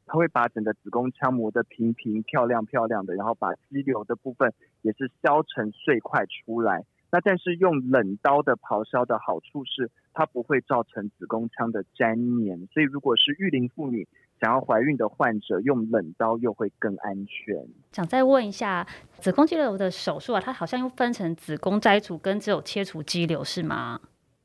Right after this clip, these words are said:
Speaker 1: 是，所以我们刚刚前面讲的基本上都是子宫肌瘤切除手术。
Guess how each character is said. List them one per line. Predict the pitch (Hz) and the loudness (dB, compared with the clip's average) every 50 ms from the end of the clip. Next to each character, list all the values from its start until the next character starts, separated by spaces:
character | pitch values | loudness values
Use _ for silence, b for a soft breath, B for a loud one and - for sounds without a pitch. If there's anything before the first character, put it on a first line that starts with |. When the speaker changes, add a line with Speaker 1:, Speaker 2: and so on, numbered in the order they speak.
| - - - | -14 -10 -6
Speaker 1:
是， | - 165 147 - | -2 -2 -2 -2
所 | - 233 | 0 0
以 | 254 233 | 0 2
我 | 156 139 | 2 2
们 | 131 135 135 | 0 2 2
刚 | - 170 180 | 2 2 4
刚 | 185 190 185 | 4 2 2
前 | - - 139 | 2 2 2
面 | 139 151 151 139 | 4 4 2 4
讲 | - 110 104 | 2 0 2
的 | 107 107 | 2 -2
基 | _ - 160 | _ -2 -2
本 | 151 - 117 | 0 0 0
上 | - 147 135 127 | 2 0 0 2
都 | 139 135 135 | 2 2 2
是 | 135 - - 139 123 _ - | 2 -2 -6 -8 -8 _ -10
子 | 113 101 | -6 0
宫 | - 131 139 139 | 2 2 2 2
肌 | - _ - 160 165 170 170 | 0 _ -6 -6 -4 -4 0
瘤 | 160 143 123 110 107 117 | 2 4 4 4 4 2
切 | - - 143 135 | -2 -2 -2 -2
除 | - - 113 107 | -2 -4 -10 -10
手 | - 113 90 73 | -6 -6 -6 -6
术。 | - _ - 127 101 | -6 _ -6 -6 -6